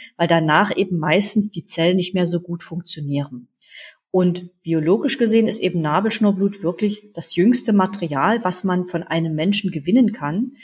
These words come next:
und hat damit natürlich auch den Vorteil, dass diese Jugendlichkeit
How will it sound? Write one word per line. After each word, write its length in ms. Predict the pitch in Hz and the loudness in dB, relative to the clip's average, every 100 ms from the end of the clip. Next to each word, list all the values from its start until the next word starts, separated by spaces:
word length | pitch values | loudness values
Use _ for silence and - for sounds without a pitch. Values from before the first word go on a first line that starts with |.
| - - - - | -20 -20 -20 -4
und 200 | 185 180 | -2 0
hat 260 | 180 - 151 | -2 -2 0
damit 280 | 170 220 | 4 4
natürlich 500 | 220 196 202 190 196 | 4 2 2 2 0
auch 180 | - 175 | -2 -4
den 160 | - 156 | -6 -8
Vorteil, 460 | - 202 208 180 | -2 -2 0 0
dass 160 | 180 175 | 0 0
diese 200 | 180 165 | -2 -4
Jugendlichkeit 920 | 151 180 220 214 175 - 165 165 190 | -4 -2 0 0 -2 -6 -2 -2 -2